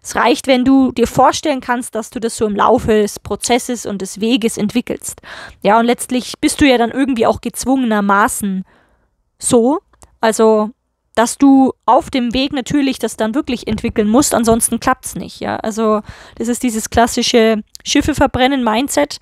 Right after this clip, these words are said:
die Schiffe hinter sich verbrennen und dann hat man nur noch eine Möglichkeit und zwar nach vorne, ja, weil du kannst nicht mehr irgendwie zurückreisen. Hierzu habe ich auch mal eine kecke Podcast-Folge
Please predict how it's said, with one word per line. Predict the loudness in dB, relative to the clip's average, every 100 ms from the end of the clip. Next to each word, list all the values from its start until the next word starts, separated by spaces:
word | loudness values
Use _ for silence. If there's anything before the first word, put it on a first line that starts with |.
| -20 _ -6
die |
Schiffe | -2 0 2
hinter | 2 2 0
sich | -2 -2
verbrennen | -2 0 2 2 2 0 -2
und | 0 2
dann | 2
hat | 0 0
man | 0
nur | 2 2
noch | 2 0
eine | -2 0 0
Möglichkeit | 0 0 -4 0 2 2 -2 -18 -20 _
und | -6 -4
zwar | 0 2 2
nach | 0
vorne, | 2 4 2 -2 -12 -16 -20 _ _ -6
ja, | -4 -2
weil | -2
du | -4
kannst | -2 -2 -2
nicht | -6 -2
mehr | 0 0
irgendwie | 0 -2 -4
zurückreisen. | -4 -4 -2 -6 -6 -14 _ _ _ _ _ _ _ -20 -20 -20 -20 _ _ _
Hierzu | 4 4 4 2 2
habe | 0
ich | -2
auch | -2
mal | -2
eine | -4
kecke | -6 -10 -8
Podcast-Folge | -6 -6 -6 -8 -4 -2 -2 -4